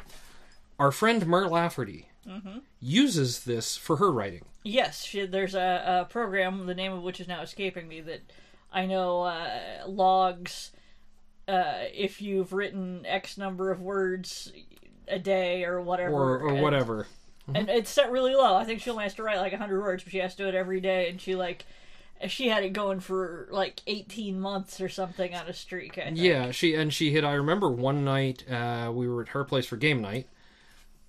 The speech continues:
Speaker 1: and she was like, "Okay, now I have to go write words."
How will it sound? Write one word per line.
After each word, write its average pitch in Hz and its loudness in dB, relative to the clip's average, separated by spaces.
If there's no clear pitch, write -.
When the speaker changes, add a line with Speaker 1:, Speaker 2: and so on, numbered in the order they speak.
Speaker 1:
and 131 2
she - -4
was 135 0
like, 135 4
"Okay, 151 6
now 151 8
I 147 6
have 143 2
to - -12
go 147 6
write 127 6
words." 110 -6